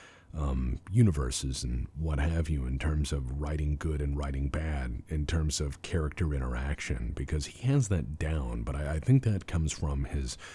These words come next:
experience with, um, writing a lot about true crime, investigating the causes of all of these crazy shit in the world, and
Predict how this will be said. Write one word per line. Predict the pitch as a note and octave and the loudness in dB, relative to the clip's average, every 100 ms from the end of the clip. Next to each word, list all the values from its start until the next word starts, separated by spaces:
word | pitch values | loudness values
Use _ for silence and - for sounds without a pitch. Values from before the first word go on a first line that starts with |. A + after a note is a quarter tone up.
| - - - | -18 -10 -8
experience | - - - F#2 E2+ D#2 B1 A#1+ - - | -4 -4 0 2 4 4 2 0 -2 -2
with, | D#2 C2 B1+ A#1+ - - - - - - _ - | -2 0 -2 -4 -12 -20 -20 -20 -20 -20 _ -4
um, | B1 A#1+ A#1 A#1+ - _ - - - - | -2 -2 -2 -4 -6 _ -20 -20 -12 -2
writing | E2+ E2 D#2 | 0 2 2
a | D2 | 0
lot | D2 D2 | -2 -2
about | C#2+ C#2+ - | -2 -4 -6
true | - E2 | 0 0
crime, | D2 - D#2+ D#2+ A#1+ A#1 - | 0 0 2 2 0 -4 -2
investigating | C#2+ C#2 E2 - F2+ D#2 C#2 C2 C2+ | -2 0 0 0 0 0 0 -2 -2
the | B1+ | -4
causes | - - F2+ E2+ E2 C#2+ C#2 B1+ B1 | -6 -4 0 2 2 0 -4 -4 -4
of | C2 | -4
all | C#2 D2 | -2 -2
of | D2 C#2 | -2 -2
these | C#2 | -4
crazy | - - - C#2+ D2+ - C2 | -6 -6 -2 0 0 -2 -2
shit | - E2+ E2+ | 0 0 0
in | |
the | C#2+ | -2
world, | A1 A#1 - - C2+ | -2 -4 -4 -4 -4
and | C2 | -4